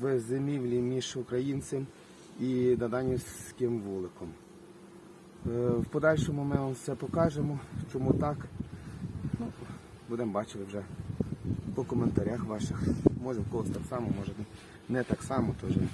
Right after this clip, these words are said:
подивимося по суті. От, вулик ми закриваємо, бокові утеплітелі ми ставимо. От, зверх накриємо. Все ж таки весна, бджолам все одно треба буде зараз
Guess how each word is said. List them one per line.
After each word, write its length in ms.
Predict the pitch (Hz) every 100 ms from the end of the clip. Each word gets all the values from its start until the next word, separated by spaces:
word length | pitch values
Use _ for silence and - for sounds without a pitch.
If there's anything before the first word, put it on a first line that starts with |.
| - - -
подивимося 420 | 110 120 110 - -
по 80 | -
суті. 320 | - - - - - - - - - - - - - - - - - - - -
От, 160 | 104 104
вулик 240 | 143 156 147
ми 160 | 147 135
закриваємо, 500 | 127 131 151 165 135 95 - - - - - -
бокові 300 | 127 139 139
утеплітелі 640 | 135 127 120 135 123 123 120
ми 140 | 120
ставимо. 380 | - 143 123 98 - - - - - - - - - - -
От, 460 | - - - - -
зверх 300 | 139 135 -
накриємо. 460 | 127 117 139 139 104 80 - - - - - - -
Все 160 | 131
ж 100 | -
таки 260 | 120 131 123 - - 143
весна, 500 | 127 117 113 143 143 139 - - - - - -
бджолам 320 | 117 131 120
все 160 | 110 127
одно 260 | 120 131
треба 240 | 120 113 110
буде 200 | 104 127
зараз 320 | 117 113